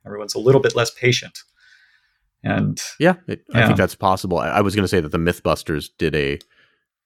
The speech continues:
Speaker 2: test on the breast size waitress, uh, or it was actually somebody behind a counter experience, and they found that it did affect tips. The largest
Speaker 1: They used the same
Speaker 2: breasts
Speaker 1: woman?
Speaker 2: Yes. Yeah,
Speaker 1: Okay.
Speaker 2: right. They did, like, you know, prosthetic or whatever.
Speaker 1: Yeah.
Speaker 2: And, um,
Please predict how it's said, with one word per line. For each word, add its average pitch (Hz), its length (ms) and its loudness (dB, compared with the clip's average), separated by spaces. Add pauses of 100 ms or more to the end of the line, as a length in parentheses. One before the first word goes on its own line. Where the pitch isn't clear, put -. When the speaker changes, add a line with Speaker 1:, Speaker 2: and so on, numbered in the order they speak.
Speaker 2:
test - 340 -4
on 80 180 -4
the 73 300 -8
breast - 400 -4
size 71 480 -4
waitress, 80 600 -4 (180)
uh, 73 220 -4
or 80 80 -4
it - 20 -2
was 80 120 -4
actually - 200 -2
somebody 76 220 -4
behind 71 320 -2
a 71 40 -8
counter 76 320 -2
experience, 71 480 -4
and 80 60 -4
they 78 60 0
found 73 340 -2
that 69 120 -4
it - 140 -16
did 101 140 4
affect 92 380 -2
tips. - 440 -4 (140)
The 85 80 -6
largest 117 220 4
Speaker 1:
They - 20 2
used 123 220 0
the 120 100 0
same 120 220 2
Speaker 2:
breasts 110 140 -2
Speaker 1:
woman? 156 200 -2 (800)
Speaker 2:
Yes. 85 480 -4 (140)
Yeah, 82 140 4
Speaker 1:
Okay. 78 80 2
Speaker 2:
right. 76 180 0
They 78 100 -2
did, 71 160 -4
like, 69 260 -6
you 95 60 -6
know, 76 320 -6
prosthetic 73 540 -6
or 76 60 -6
whatever. 71 380 -6 (220)
Speaker 1:
Yeah. 123 220 0
Speaker 2:
And, 78 360 0
um, 78 380 0